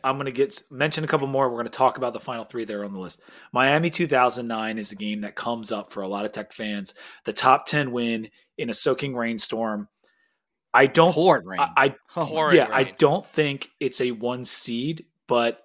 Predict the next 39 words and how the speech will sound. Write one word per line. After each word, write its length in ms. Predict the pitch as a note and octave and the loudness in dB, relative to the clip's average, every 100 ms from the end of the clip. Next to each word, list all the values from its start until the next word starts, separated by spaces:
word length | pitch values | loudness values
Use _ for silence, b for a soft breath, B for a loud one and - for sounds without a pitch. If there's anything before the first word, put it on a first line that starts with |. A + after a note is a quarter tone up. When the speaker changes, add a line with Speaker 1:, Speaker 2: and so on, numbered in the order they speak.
| - | -4
Speaker 1:
it 180 | F#3+ | -2
could 200 | - F#3+ | 2 4
go 200 | D3 F3 | 8 8
very 300 | D3+ D#3+ D3 | 8 6 6
far 320 | - C#3+ C#3+ E3 | 2 2 4 4
Speaker 2:
It's 80 | |
up 60 | D3+ | 2
Speaker 1:
because 220 | C#3 C#3 | 2 -2
Speaker 2:
there. 80 | - | -2
Speaker 1:
people 440 | - E3 E3 D#3 C3+ | -8 -2 2 2 2
absolutely 480 | C3 - C#3 B2 | 0 0 -2 0
love 160 | B2 B2+ | 0 0
that 140 | B2+ | -2
game. 200 | C3 C3 | -4 -4
It 80 | C3+ | -4
was 140 | A#2+ A#2+ | -4 -4
a 60 | |
game 260 | B2 D3+ D3+ | -6 -4 -2
where 380 | C#3+ C3 A#2+ - b b b b b b _ _ _ _ _ - | -2 -2 -4 -10 b b b b b b _ _ _ _ _ -6
the 100 | C3+ | -2
defense 440 | C#3 F3+ D3+ B2+ - | 0 0 2 0 0
was 140 | C3 | -2
being 240 | - B2+ A2+ | -2 -8 -6
questioned 520 | - B2+ - G#2+ G2+ | -2 0 -2 -8 -12
quite 280 | - B2 A#2+ | -4 -2 0
a 60 | |
bit 240 | A2 G2+ - - | -2 -6 -8 -10
before 360 | A2+ - A2 | -8 -4 -6
that 220 | G2 F2 - | -6 -14 -14
game. 220 | D#2+ - | -16 -16
And 140 | C3 A#2 | -18 -2
Bud 160 | B2+ | -2
Foster, 420 | - B2+ A#2 - A#2+ | 0 -4 -4 -6 -10
like, 240 | G2+ - | -10 -10
taped 280 | - D3+ D3 | -6 -4 -4
something 380 | - C3 C#3+ B2+ | -4 -4 -6 -4
to 140 | C3+ | -4
every 260 | B2+ B2+ A#2+ | -4 -4 -4
locker. 720 | A2+ B2 A#2+ - B2+ A#2+ | 0 2 2 0 -2 -2